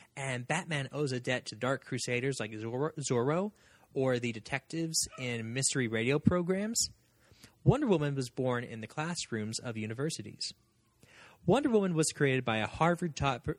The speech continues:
psychologist named William Moulton Marston, one of the men who, uh,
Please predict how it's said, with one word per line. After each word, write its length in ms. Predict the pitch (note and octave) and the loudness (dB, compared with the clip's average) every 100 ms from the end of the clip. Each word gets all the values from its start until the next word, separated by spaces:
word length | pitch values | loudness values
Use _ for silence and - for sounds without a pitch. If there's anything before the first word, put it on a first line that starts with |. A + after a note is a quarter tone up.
| _ | _
psychologist 760 | - C3+ - A2 G#2+ A2+ A#2+ - | -2 -2 -2 -6 -6 -6 -6 -4
named 320 | A#2+ A2 G#2+ | -4 -6 -8
William 480 | A#2 B2 D#3+ F3 D#3+ | -6 0 2 2 2
Moulton 320 | C#3+ C3 A#2 | 0 0 -4
Marston, 640 | A2+ A2 G#2+ - - - - _ - - _ - | -4 0 0 -2 -6 -10 -20 _ -20 -20 _ 4
one 140 | F#3+ | 4
of 80 | F#3+ | 4
the 40 | D#3 | 2
men 260 | C#3+ C3+ | 2 0
who, 440 | B2+ C3 B2 A#2 A2+ | -2 -2 0 0 0
uh, 240 | G#2 | -4